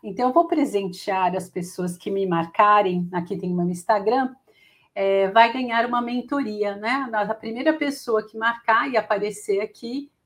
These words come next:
é, com a foto, marca, colocar a foto, vai ganhar uma mentoria de carreira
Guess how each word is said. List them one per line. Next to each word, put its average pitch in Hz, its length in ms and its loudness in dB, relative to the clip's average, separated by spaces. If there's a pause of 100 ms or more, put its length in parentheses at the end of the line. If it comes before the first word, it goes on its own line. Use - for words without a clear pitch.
(220)
é, 196 280 -4
com 220 200 -4
a 202 140 2
foto, 208 440 0
marca, 185 320 -4
colocar 175 680 -2
a 190 80 0
foto, 208 460 0
vai 214 120 4
ganhar 208 300 -2
uma 214 260 -2
mentoria 254 680 4
de 226 100 -6
carreira 220 680 2